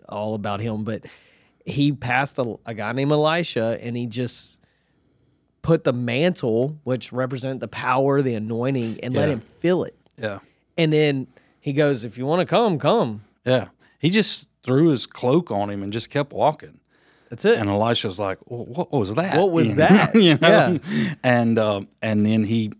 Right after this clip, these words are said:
Speaker 2: then he followed him. And
Speaker 1: And
Speaker 2: I
Speaker 1: maybe
Speaker 2: agree.
Speaker 1: that's it. Maybe, maybe people don't see, and what Paul said, "We didn't come to you with persuasive speech. We came
Speaker 2: Mm-hmm.
Speaker 1: with power."
Speaker 2: Right.
Speaker 1: And so maybe we have lost that. What we have is re-, uh, resurrecting power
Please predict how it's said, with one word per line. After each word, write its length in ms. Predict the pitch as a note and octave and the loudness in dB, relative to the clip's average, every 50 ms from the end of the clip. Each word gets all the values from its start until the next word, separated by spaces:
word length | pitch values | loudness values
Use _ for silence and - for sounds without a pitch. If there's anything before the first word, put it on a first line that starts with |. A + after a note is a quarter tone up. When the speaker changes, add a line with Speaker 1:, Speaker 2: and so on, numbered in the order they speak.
| _ - | _ -10
Speaker 2:
then 160 | - A2+ G#2+ | -6 -4 -2
he 80 | G2+ G2+ | -2 -4
followed 420 | G2 - B2 C#3+ F#3 F3 G2 F#2+ | -2 -2 0 0 0 0 0 -2
him. 280 | F#2+ G2 G2+ G2+ G2 - - | -4 -4 -4 -6 -8 -8 -6
And 360 | G#2 A2 G#2+ G#2+ G#2+ G#2 - - | -4 -2 0 0 -2 -2 -2 0
Speaker 1:
And 80 | D#3 A#2 | 2 2
Speaker 2:
I 40 | A#2 | 4
Speaker 1:
maybe 240 | D#3+ F3 F#3+ C3+ | 4 4 6 4
Speaker 2:
agree. 100 | C3+ A2+ G#2 | 4 4 4
Speaker 1:
that's 260 | F3 E3+ E3 - - | 4 2 2 2 0
it. 180 | F#3+ D#3 G#2 A2 | 0 0 0 0
Maybe, 360 | A#2+ C3+ C#3 D#3 F3+ G3 F#3+ | -2 -2 0 0 2 0 0
maybe 440 | D3 A#2+ A#2 B2+ C#3 C#3 D#3+ F3 F#3+ | -2 -4 -4 -2 0 0 0 0 -2
people 380 | D#3 - - F3 D#3+ C#3 D#3+ D3+ | -4 -4 -6 -6 -4 -2 -2 -2
don't 260 | C3+ C#3+ C#3 C3+ A2 - | 0 0 -2 -2 -4 -6
see, 300 | - - C#3+ C3 G#2+ G2 | -4 -2 -2 -2 -2 -2
and 260 | C#3+ C#3+ D3 C#3+ C#3 D3 | -4 -4 -4 -4 0 0
what 180 | D#3 - - | -2 -2 -2
Paul 240 | - - D#3+ F3+ F#3 | -4 0 2 2 2
said, 180 | - - C3 A#2 | 2 2 0 0
"We 80 | B2+ C3+ | 0 0
didn't 160 | D3+ D#3+ D3 | 0 -2 -2
come 180 | - D3+ C#3 C#3+ | -2 -4 -4 -4
to 120 | - - D#3 | -4 -2 -2
you 80 | C#3 | 0
with 180 | C3 C#3+ - - | 0 0 -2 -2
persuasive 540 | - C#3 A#2+ - - B2+ B2+ B2 - A#2 A2 | -6 -6 -6 -4 -4 -4 -2 -4 -6 -8 -12
speech. 440 | - - - D3+ C3+ - - - - - | -12 -8 -6 -6 -6 -6 -10 -18 -16 -14
We 60 | A#2+ - | -8 -4
came 200 | G#2 - B2+ B2 | -4 -2 -2 -4
Speaker 2:
Mm-hmm. 220 | G2+ F#2 - - | -6 -8 -10 -8
Speaker 1:
with 180 | B2 A#2+ - - | -8 -8 -8 -8
power." 520 | - - B2+ C#3 C#3+ A#2 - - - _ _ - | -8 -6 -4 -4 -4 -4 -8 -12 -18 _ _ -6
Speaker 2:
Right. 240 | G2+ G2 F#2+ - _ _ _ - | -6 -6 -6 -6 _ _ _ -6
Speaker 1:
And 140 | - C3+ C3+ | -4 -4 -2
so 140 | - D3 C3+ | 0 0 0
maybe 440 | C3 B2+ B2+ B2+ C#3 E3 F#3 G3+ F#3+ | 0 0 0 0 0 0 0 -2 -4
we 200 | D#3 C#3+ D3 C#3+ | 0 0 0 0
have 180 | C#3+ A#2 F#2+ | 0 -2 -4
lost 640 | A2 A2+ A#2 A2+ C3 C3+ C3 B2 A2+ - - - - | -6 -6 -2 0 0 0 0 -2 -2 -6 -8 -6 -6
that. 320 | B2 A#2 A2+ A2 G2+ _ _ _ _ _ _ _ _ - | -6 -6 -6 -6 -8 _ _ _ _ _ _ _ _ -4
What 180 | C3 C3+ C3 | -2 -2 0
we 100 | B2+ C3+ B2 | 0 -2 -2
have 280 | A2 C3+ D3 D3+ C#3 | 0 0 0 0 0
is 180 | C#3+ B2 - B2+ | -2 -4 -4 -6
re-, 240 | B2 B2 A#2+ G#2+ - | -6 -6 -6 -6 -10
uh, 200 | - B1 A#1 - G#2 - - - - C3 C3 | -12 -12 -12 -12 -14 -16 -20 -20 -16 -8 -4
resurrecting 880 | C3+ C#3+ D3+ D3+ - E3+ D3+ B2+ B2+ C3 C3 C3+ - - - B2 B2 A2 - | 0 0 0 0 0 0 -2 0 0 0 0 -2 -4 -8 -10 -10 -10 -10 -12
power 640 | - - - - C3 C#3 C#3+ B2+ A#2+ A2 A2 G#2+ | -12 -10 -6 -2 0 0 0 0 -2 -4 -6 -8